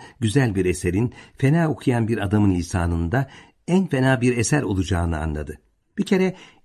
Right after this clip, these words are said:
edebiyat hocasından ders esnasında Tezer'in bir parçasını dinlemişti. Muallim bu parçayı bütün ruhuyla okumuştu. O vakit Ahmet Cemil sedirin üzerinde kendisini kaybetmiş, teessüründen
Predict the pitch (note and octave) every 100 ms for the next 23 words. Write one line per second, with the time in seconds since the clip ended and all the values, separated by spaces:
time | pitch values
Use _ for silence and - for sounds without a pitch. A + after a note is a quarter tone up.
0 | - A#2 B2+ C3 C#3 A#2 G2 F#2+ G2 F#2+
1 | G2 F2+ B2+ D3 G2 F#2 - F2 F2 F2+
2 | F#2 C3 - - - - F3 B2+ A#2+ C3
3 | G#2+ A2 G#2 G2+ - F#2+ G2 F2 E2 D#2
4 | D#2 D2+ - E2+ - _ - - D#3 F#3
5 | F#3+ A#3 A#3 C#3 D3 - G#2+ F#2+ G#2 G#2
6 | D3 - - C3+ C#3 E3+ C#3 G#2 A2 F#2
7 | C3+ G2+ F2 E2+ F2 E2+ - - - _
8 | _ _ _ F#3 F#3+ - - A#2 G#2+ G#2
9 | - G2 B2+ C3+ - - - B2+ G#2 G#2
10 | G2+ E2+ F#2+ E2 E2+ F#2+ B2 - - -
11 | A2 G2 F#2 F#2 F2 G2 G2 A2 - C3
12 | - - - _ D#3 F3+ F3 E3+ D#3+ D3+
13 | D#3